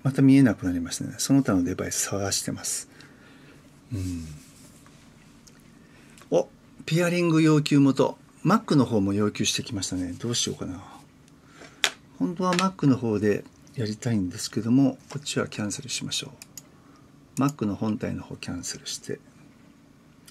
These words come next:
Mac Proの電源オフ。うん。いいんですよ。もう一回かな。外して、入れてみて。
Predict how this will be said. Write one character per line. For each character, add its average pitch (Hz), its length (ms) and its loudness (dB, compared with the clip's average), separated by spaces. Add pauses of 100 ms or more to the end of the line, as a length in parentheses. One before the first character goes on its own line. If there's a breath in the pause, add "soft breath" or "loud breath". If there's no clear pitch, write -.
(720 soft breath)
Mac 143 160 -2 (140)
Pro - 360 -6
の 117 200 2
電 110 220 -2
源 104 380 -4
オ 131 100 0
フ。 123 260 -10 (340)
う - 20 -12
ん。 92 220 -10 (880)
い 120 40 -6
い - 20 -8
ん 98 40 -10
で 104 80 -12
す - 160 -8
よ。 123 160 -4 (1040 loud breath)
も 117 100 2
う - 20 -2
一 - 80 -6
回 117 140 -4
か - 140 -4
な。 147 220 0 (440)
外 139 280 2
し - 180 -2
て、 - 320 0 (2250 loud breath)
入 131 100 4
れ 127 140 6
て 120 240 2
み 110 160 6
て。 147 360 0